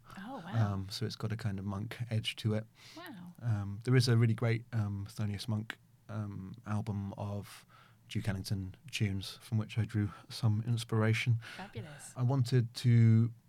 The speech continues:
Speaker 2: present something that was appropriate for people, but which was informed by the tradition and, and,
Speaker 1: Yeah.
Speaker 2: and could introduce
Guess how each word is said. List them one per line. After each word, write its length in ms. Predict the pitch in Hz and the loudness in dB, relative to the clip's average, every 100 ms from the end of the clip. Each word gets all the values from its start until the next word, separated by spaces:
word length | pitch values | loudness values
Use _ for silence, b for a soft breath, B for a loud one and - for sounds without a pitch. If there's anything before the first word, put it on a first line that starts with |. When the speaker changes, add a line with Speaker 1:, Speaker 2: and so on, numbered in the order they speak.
| _ - | _ -4
Speaker 2:
present 240 | 123 117 | -2 -2
something 200 | 113 113 | -2 -4
that 60 | 107 | -4
was 100 | 117 | -4
appropriate 520 | 131 120 120 110 - | -2 -2 0 0 -2
for 200 | 104 101 - | -6 -6 -6
people, 560 | 110 98 104 98 95 - | -8 -6 -6 -6 -8 -6
but 140 | 110 - 113 | -6 -6 -4
which 500 | 110 107 - - - _ | -4 -2 -4 -6 -8 _
was 200 | 127 113 | -2 0
informed 340 | 107 104 110 98 | 0 0 0 0
by 120 | 98 | -2
the 80 | - | -6
tradition 640 | - - 95 - 87 87 95 | -8 -4 -2 -2 -2 -2 -4
and, 300 | 95 92 90 | -4 -6 -6
and, 360 | 104 95 98 - | -6 -4 -6 -6
Speaker 1:
Yeah. 80 | 104 | -6
Speaker 2:
and 280 | 95 95 87 | -4 -6 -8
could 280 | - 107 - - B B B B B B - - - | -4 -4 -4 -12 B B B B B B -20 -16 0
introduce 920 | 110 110 110 110 107 - - - | 2 2 4 4 2 -4 -6 -8